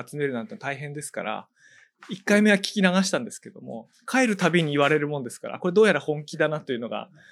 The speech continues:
あの、伝わってきまして、で、途中から、あ、じゃあ、お手伝いしてみようかなと思ったんですけども、いきなり寄付と言ってもですね、ほどぼら稲荷神社がどういう場所かっていうのが、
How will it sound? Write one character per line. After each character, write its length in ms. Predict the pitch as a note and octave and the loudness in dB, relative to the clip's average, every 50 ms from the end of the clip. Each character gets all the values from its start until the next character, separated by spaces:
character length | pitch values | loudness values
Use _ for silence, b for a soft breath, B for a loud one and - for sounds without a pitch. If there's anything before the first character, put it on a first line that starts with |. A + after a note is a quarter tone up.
| B B B B | B B B B
あ 160 | B F#3 - - | B 0 2 2
の、 140 | D#3+ D3+ | -2 -2
伝 240 | D3 - - - F3 | 0 0 4 6 6
わ 80 | E3+ D3+ | 6 6
っ 60 | - | 2
て 80 | - D#3 | -4 -8
き 120 | - D#3+ | -6 -6
ま 100 | D3+ D3+ | -6 -6
し 100 | D3 - | -6 -6
て、 300 | - A#2+ A#2 A2 G#2 - _ b b b b b b b b b b - | -4 -4 -4 -4 -6 -10 _ b b b b b b b b b b -6
で、 100 | A3+ A3 | -4 2
途 140 | A3+ G#3 | 2 0
中 240 | G3 G3+ - A#3 A3+ | 2 0 -2 -4 -2
か 140 | A3+ A#3 A3+ | 0 0 2
ら、 420 | A#3+ A#3+ A3+ F#3 C#3+ - E3 D#3+ | 2 2 0 0 -2 -2 -2 -4
あ、 60 | D#3 D#3 | -4 -4
じ 140 | D#3 A3+ | -2 0
ゃ 300 | A#3+ A3+ F#3 D3 B2 A2 | 2 4 4 4 2 0
あ、 100 | - - _ | -2 -6 _
お 120 | - D#3 D3 | -8 -6 -2
手 120 | - E3+ | -2 -2
伝 240 | E3 - C#3+ C3+ B2+ | -2 0 0 2 2
い 20 | B2 | 2
し 80 | - | 0
て 80 | - D3 | -4 -6
み 100 | C#3+ D#3 | -4 -4
よ 100 | D#3+ D3+ | -4 -4
う 40 | C3+ | -4
か 100 | C3+ C3 | -4 -4
な 140 | C#3+ D3 | -4 -6
と 100 | C#3+ - | -4 -4
思 140 | A#2 A#2 C3+ | -4 -4 -4
っ 80 | C#3+ C#3 | -6 -8
た 120 | - A2 | -8 -10
ん 60 | G2 | -8
で 100 | G#2+ - | -4 -4
す 100 | A#3+ - | -4 -4
け 100 | - - | -6 -10
ど 100 | - - | -14 -12
も、 320 | A2 C3+ D3+ C#3 A2+ - _ _ _ _ _ b b b b b b b b b | -10 -8 -8 -8 -8 -10 _ _ _ _ _ b b b b b b b b b
い 60 | - | -6
き 100 | - F#3 | -2 0
な 100 | G#3+ A3+ | 2 2
り 100 | A3+ G#3+ | 0 -2
寄 140 | - B3+ A#3 | -2 -4 -2
付 140 | - B3+ | -2 -2
と 100 | F#3 F3 | -2 0
言 100 | D3 B2+ | -2 -2
っ 20 | B2 | -2
て 160 | - - C3+ | -6 -8 -8
も 120 | B2 A2+ | -8 -8
で 100 | G#2 G2+ | -10 -12
す 180 | - - - A2+ | -14 -14 -12 -10
ね、 220 | A2+ A2+ A#2 - - | -10 -10 -10 -12 -10
ほ 60 | - C#3 | -8 -6
ど 80 | D3+ D#3 | -6 -2
ぼ 120 | E3+ F#3+ | 0 2
ら 100 | G3 G#3 | 2 2
稲 220 | G#3 G3+ G#3 G#3 G#3 | 2 2 0 0 -2
荷 120 | G#3 G3+ | -2 -2
神 220 | G3+ A3 A3 G#3+ | -2 -2 -2 -2
社 120 | G3 F#3 D#3 | 0 -2 -2
が 120 | C#3 B2 | -4 -6
ど 160 | A#2+ C3+ D3 | -6 -4 -2
う 80 | F3 G3 | -2 -2
い 40 | F3+ | -2
う 40 | C#3 | -2
場 120 | C3+ C3 | -4 -6
所 140 | - C#3 B2 | -6 -10 -12
か 100 | - B2+ | -12 -14
っ 100 | B2+ _ | -16 _
て 100 | - B2 | -14 -12
い 40 | A#2 | -12
う 20 | |
の 60 | A#2 | -12
が、 160 | A#2 A2+ A2 | -12 -14 -18